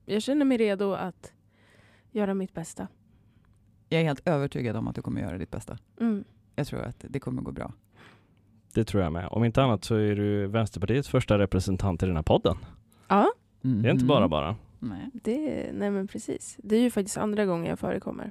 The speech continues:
Speaker 3: Ja.
Speaker 1: Ja. Ehm,
Speaker 3: Förra gången i
Speaker 1: inte för att skryta.
Speaker 3: Superstjärneavsnittet med
Speaker 1: Just det.
Speaker 2: Mm.
Speaker 1: Annika Dahl.
Speaker 3: Ja,
Speaker 2: Precis.
Speaker 3: precis.
Speaker 1: Mm. The one and only.
Speaker 3: Mm.
Speaker 2: Så du är våran mesta gäst, skulle man kunna säga.
Speaker 1: Mm.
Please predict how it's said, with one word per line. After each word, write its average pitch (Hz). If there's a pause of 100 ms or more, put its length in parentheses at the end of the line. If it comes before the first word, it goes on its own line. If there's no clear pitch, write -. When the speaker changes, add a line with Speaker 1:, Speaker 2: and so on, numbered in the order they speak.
(240)
Speaker 3:
Ja. 98 (220)
Speaker 1:
Ja. - (760)
Ehm, 175
Speaker 3:
Förra 104
gången 92
i 90
Speaker 1:
inte 87
för -
att 110
skryta. 101
Speaker 3:
Superstjärneavsnittet 90
med 85 (140)
Speaker 1:
Just - (320)
det. 143
Speaker 2:
Mm. 123 (400)
Speaker 1:
Annika 185
Dahl. 190 (140)
Speaker 3:
Ja, 95
Speaker 2:
Precis. 87
Speaker 3:
precis. -
Speaker 1:
Mm. 202 (400)
The 202
one 214
and 226
only. 196 (340)
Speaker 3:
Mm. 82 (260)
Speaker 2:
Så 208
du 151
är 202
våran 175
mesta 117
gäst, 240
skulle -
man -
kunna -
säga. -
Speaker 1:
Mm. 220